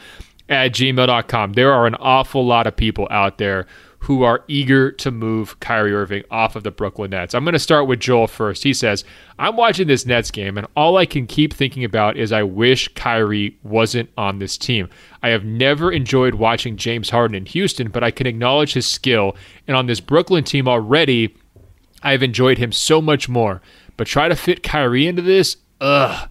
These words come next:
So far, Joe Harris is getting wide open looks and knocking them down. Harden isn't dribbling fifteen times and throwing up a shot with one second left on the shot clock. This is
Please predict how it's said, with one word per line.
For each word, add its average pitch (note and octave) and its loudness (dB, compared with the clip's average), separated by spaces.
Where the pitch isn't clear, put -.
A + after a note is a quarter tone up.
So F#3+ 4
far, D3+ 4
Joe C#3 4
Harris C3+ 2
is G#2+ -8
getting G#2 -2
wide B2+ 2
open C3 2
looks A#2+ 2
and G#2+ -6
knocking A2+ 0
them A2 -6
down. G2+ -2
Harden C3+ 4
isn't C3+ 0
dribbling B2 0
fifteen B2+ -4
times A#2+ -2
and G#2 -12
throwing A2+ -2
up A#2 -4
a - -8
shot A#2 0
with G#2+ -8
one A2 -2
second A#2+ -2
left A2+ -2
on A2 -2
the G#2+ -6
shot G2+ -2
clock. F#2 -12
This C3 -2
is D3 -6